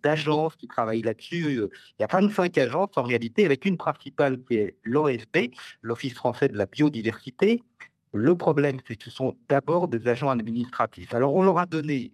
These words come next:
euh, une compétence judiciaire pour pouvoir mener des enquêtes judiciaires, de l'avis d'un certain nombre de spécialistes. En réalité, il y a plutôt une culture administrative. Donc, il y a peu d'enquêtes qui sont menées, avec peu de procureurs pour poursuivre.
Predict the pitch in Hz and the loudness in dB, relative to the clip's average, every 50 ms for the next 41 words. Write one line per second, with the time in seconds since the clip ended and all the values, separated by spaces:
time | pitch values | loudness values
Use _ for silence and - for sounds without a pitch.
0 | _ - 104 98 92 - _ 117 120 120 - 139 123 123 127 120 - 123 117 110 | _ -10 -10 -10 -10 -10 _ -10 -10 -8 -8 -8 -4 -2 -4 -2 0 -2 -2 -2
1 | 107 - - _ _ _ 107 104 - - 117 107 110 113 107 - - 214 240 240 | -4 -8 -18 _ _ _ -12 -10 -8 -8 -8 -8 -8 -12 -12 -2 2 2 2 2
2 | - - - - 127 127 110 117 131 147 160 170 175 175 170 143 131 120 113 113 | 0 -6 -4 0 2 2 2 0 -2 -2 0 2 2 0 0 0 0 0 0 -2
3 | 107 - 117 113 - 104 107 104 104 - - - 180 208 220 214 - - - - | -2 -4 -6 -6 -6 -10 -12 -12 -14 -8 0 2 2 2 2 0 -8 -18 -20 -20
4 | _ _ _ _ _ - 139 147 160 151 139 135 151 151 131 113 - 131 - - | _ _ _ _ _ 2 4 4 4 4 2 0 -2 -4 -4 -4 -4 -6 -6 -4
5 | 127 120 123 123 123 113 113 - - - 117 - - 131 131 185 208 208 - _ | -4 -4 -4 -4 -4 -6 -6 -8 -4 -6 -6 -2 0 0 0 0 -2 -4 -6 _
6 | _ _ - - - - _ 131 135 139 143 139 135 127 131 131 - 180 175 147 | _ _ -20 -20 -20 -6 _ 0 0 2 4 2 2 2 -2 -2 -2 -2 0 0
7 | 127 - - - 160 175 175 175 - 202 185 156 135 131 - - 135 123 - - | -4 -4 -6 -8 -8 -8 -8 -2 0 2 2 2 0 -2 -2 -4 -6 -4 -4 -6
8 | 160 143 131 123 123 127 127 131 120 - - - 127 - - 104 107 110 120 - | -2 -2 0 -2 -2 -4 -4 -6 -6 -6 -4 -4 -4 -4 -6 -12 -14 -14 -6 2
9 | - 202 226 247 240 247 - - - _ _ _ _ - 139 147 147 160 190 - | 4 4 6 6 4 2 -4 -14 -20 _ _ _ _ -10 -10 -4 0 0 0 0
10 | - _ - 247 269 247 - 143 127 - - 143 127 - _ - 113 - - 123 | -2 _ 4 4 4 4 4 0 -2 0 0 -2 -2 -2 _ -16 -14 -4 -4 -2
11 | 117 117 120 131 151 196 269 254 - _ _ _ _ _ _ _ - 139 143 151 | -2 0 2 2 4 2 2 0 -4 _ _ _ _ _ _ _ -2 0 0 0
12 | 143 - _ _ - 233 269 247 208 175 - - 160 - - 139 131 127 123 120 | -2 -2 _ _ 2 2 4 4 2 -2 -2 -2 -4 -2 0 2 2 2 2 0
13 | - 123 113 - - 113 107 - - - 151 196 226 226 | -2 -8 -12 -10 -8 -10 -10 -10 -4 0 2 2 2 0